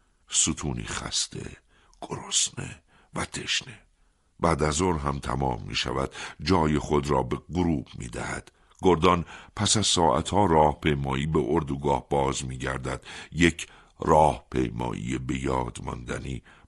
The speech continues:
با حضور مسئول گردان. قرار می‌شود نیروها برای تجدید روحیه سرود بخوانند.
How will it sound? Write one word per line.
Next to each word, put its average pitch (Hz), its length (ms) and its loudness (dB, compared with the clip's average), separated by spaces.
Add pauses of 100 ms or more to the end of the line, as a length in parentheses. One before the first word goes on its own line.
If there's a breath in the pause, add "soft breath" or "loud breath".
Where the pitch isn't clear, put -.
با 65 280 2 (140)
حضور 71 560 -2 (120)
مسئول - 720 -4
گردان. - 480 -14 (720)
قرار 92 300 2
می‌شود 64 540 -4 (300 loud breath)
نیروها 85 500 4
برای 82 560 2 (400 loud breath)
تجدید 110 680 -2
روحیه 65 520 -2
سرود 71 480 -2
بخوانند. - 560 -10